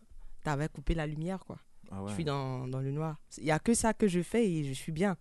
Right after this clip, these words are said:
Speaker 2: Et là, t'avais à peu près quel âge ?
Speaker 1: Euh, mes parents, ils se sont séparés, je crois, quand j'avais, euh, sept, euh,
Speaker 2: Ah ouais, t'étais,
Speaker 1: oui.
Speaker 2: t'étais enfant,
Speaker 1: Oui,
Speaker 2: ouais.
Speaker 1: oui.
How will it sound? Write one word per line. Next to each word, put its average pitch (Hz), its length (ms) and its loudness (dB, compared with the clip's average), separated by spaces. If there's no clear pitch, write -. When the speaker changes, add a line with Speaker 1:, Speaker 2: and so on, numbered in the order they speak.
Speaker 2:
Et 110 60 2
là, 127 120 4
t'avais 127 280 2
à 113 80 0
peu 113 100 -4
près 113 160 -6
quel 123 140 -4
âge ? 131 260 -4
Speaker 1:
Euh, 180 760 8
mes 170 140 4
parents, 180 340 6
ils 220 80 4
se 175 80 -2
sont 185 120 2
séparés, 175 400 2
je - 80 -2
crois, 170 140 0
quand 180 120 0
j'avais, 156 440 2
euh, 135 600 0
sept, 160 720 0
euh, 135 420 0
Speaker 2:
Ah 101 80 -4
ouais, 113 200 -4
t'étais, - 120 -10
Speaker 1:
oui. 165 280 4
Speaker 2:
t'étais 101 180 -4
enfant, 113 380 -8
Speaker 1:
Oui, 170 100 2
Speaker 2:
ouais. 233 40 0
Speaker 1:
oui. 202 200 -2